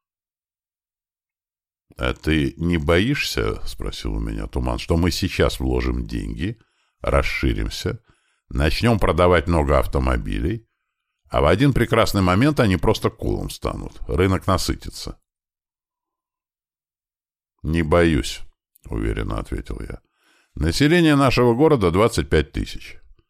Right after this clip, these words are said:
Мы сейчас его хорошо встряхнули, и это только начало. Доставка, такси, производство начнут работать больше.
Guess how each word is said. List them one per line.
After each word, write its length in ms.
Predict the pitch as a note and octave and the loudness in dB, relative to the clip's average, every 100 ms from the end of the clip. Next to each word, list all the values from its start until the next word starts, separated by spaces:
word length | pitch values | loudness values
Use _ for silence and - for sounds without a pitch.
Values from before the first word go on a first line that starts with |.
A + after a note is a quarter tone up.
| _ _ _ | _ _ _
Мы 180 | - G2 | -2 0
сейчас 400 | G2+ A2 A#2 - | 0 2 2 2
его 180 | G#2+ G2+ | 4 4
хорошо 440 | G2+ G#2 G#2+ - | 4 4 2 0
встряхнули, 540 | - - - - G#1 C#2 | -2 -4 -8 -6 -4 0
и 60 | |
это 260 | D2+ G2 G2+ | 2 2 0
только 300 | - E2 F2+ | 0 0 2
начало. 580 | E2 E2 - - - - _ _ _ _ _ _ _ _ - | 0 -2 -4 -6 -6 -14 _ _ _ _ _ _ _ _ 0
Доставка, 640 | G#2 G#2+ - G2+ F#2 F2 | 2 4 4 4 4 2
такси, 640 | E2 G2+ - - E2+ E2 D#2 | 2 0 0 -2 0 2 0
производство 760 | - A2+ G#2 D#2+ F2+ - F2 | 2 4 4 4 2 2 2
начнут 380 | D#2+ D#2 F#2 D#2 | 2 2 0 2
работать 440 | D#2 D#2 D2 D#2+ | 2 2 2 0
больше. 500 | C2+ C2 B1+ C2+ A#1 | 0 0 0 -2 -4